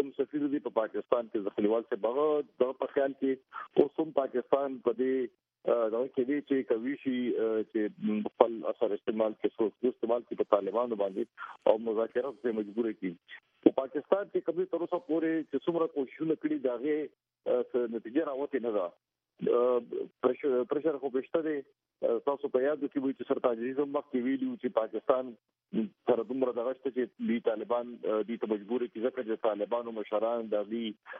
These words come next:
ټول دغه، اه، فیملیز، اه، کورونه، کډې ټول دلته کېږي، نو پاکستان ته زور اچوي شي، خو دوی خبرو ته کښېني، نو پاکستان کم از کم دا بیا ضرور دوی ته ویلي شي چې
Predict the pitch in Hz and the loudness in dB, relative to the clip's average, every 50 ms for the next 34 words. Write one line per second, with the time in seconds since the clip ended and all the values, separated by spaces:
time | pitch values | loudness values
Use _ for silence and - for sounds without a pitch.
0 | - _ _ - 143 147 143 127 120 120 123 123 - _ _ 117 117 113 113 107 | -18 _ _ 4 4 4 4 2 2 0 0 -2 -4 _ _ 0 2 2 2 2
1 | - 127 127 131 120 113 117 117 107 98 104 117 113 110 110 110 - - _ - | 2 0 0 0 0 -2 -2 -2 -2 0 2 2 2 2 0 -2 -4 -4 _ 0
2 | 107 113 123 131 123 120 110 - - 123 117 110 104 - 127 127 110 101 120 107 | 0 2 2 2 2 2 0 2 2 0 0 0 -2 -2 -2 -2 0 -2 -4 0
3 | - 110 107 - 120 123 117 113 107 - 104 101 - - 104 - - 123 120 107 | 0 -2 0 0 -2 -2 0 -2 2 2 2 2 2 -2 0 0 0 0 0 -2
4 | 110 101 107 120 123 113 104 - 107 104 117 127 - - 123 110 - - 104 104 | -4 -2 -2 -2 -2 -2 -2 -2 -2 0 0 -4 0 0 0 0 0 -2 -2 0
5 | 127 135 135 - _ - - - - _ - 117 117 135 156 143 - 143 135 - | -2 -2 -4 -4 _ -16 -20 -20 -4 _ 4 6 6 4 0 -4 -6 -6 -4 -2
6 | 143 139 143 151 147 139 120 101 120 107 95 110 - - 135 135 135 120 - _ | -2 -2 -2 -2 -4 -4 -2 0 0 0 -2 -4 -4 -2 -2 -2 -4 -8 -4 _
7 | - 120 127 120 - - 110 107 113 120 117 120 123 120 110 117 120 131 131 113 | -2 0 0 -2 -2 -4 0 0 0 -2 0 -2 -4 -2 -4 -4 -4 -6 -4 -4
8 | 120 117 - 113 110 120 117 113 - - - - | -4 -2 -2 -2 -2 -2 -4 -6 -10 -8 -6 -4